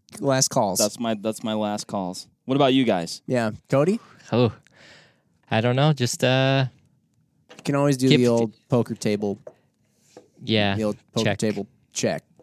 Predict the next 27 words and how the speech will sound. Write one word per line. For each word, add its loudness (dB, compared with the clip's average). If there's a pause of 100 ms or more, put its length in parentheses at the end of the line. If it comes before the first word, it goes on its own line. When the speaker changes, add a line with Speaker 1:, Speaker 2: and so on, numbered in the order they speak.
(220)
Speaker 3:
Yeah. 0
Speaker 1:
But 4
hey, 2
it's, 2
I'm 0
sorry, 0
I 0
interrupted -2
Ray 0
as -2
you -8
got -6
going -8
into -10
something. -10 (460)
Speaker 3:
Uh, 0 (160)
no. -6
Uh, 2 (400)
<laughs> 8 (120)
Speaker 1:
<laughs> -18
Speaker 3:
yeah, 4
just 2
keep 4
stuff 2
clean 2
and, 2
uh, 2